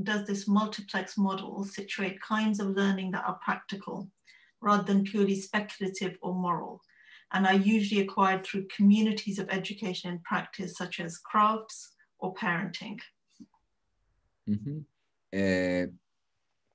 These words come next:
Speaker 2: uh, uh, so this, uh, uh, uh, uh, this, uh, Ghazali's, uh, uh, multiplex, uh, epistemology and multiplex education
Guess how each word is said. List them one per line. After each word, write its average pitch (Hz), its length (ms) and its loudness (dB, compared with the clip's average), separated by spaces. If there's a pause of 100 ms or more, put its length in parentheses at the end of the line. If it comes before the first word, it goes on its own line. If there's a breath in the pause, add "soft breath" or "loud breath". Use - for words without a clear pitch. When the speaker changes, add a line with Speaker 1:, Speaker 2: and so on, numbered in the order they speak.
(100)
Speaker 2:
uh, 87 280 0 (360)
uh, 87 300 -2
so 131 200 2
this, 139 360 -2
uh, 117 280 6 (440)
uh, 101 40 2
uh, 90 1400 0 (760)
uh, 82 360 0 (180)
this, 120 460 -2
uh, 107 320 6 (340)
Ghazali's, 123 720 2
uh, 87 40 -2
uh, 87 760 0
multiplex, 117 680 0
uh, 90 220 0
epistemology 110 880 0
and 98 180 0
multiplex 113 540 0
education 127 640 -2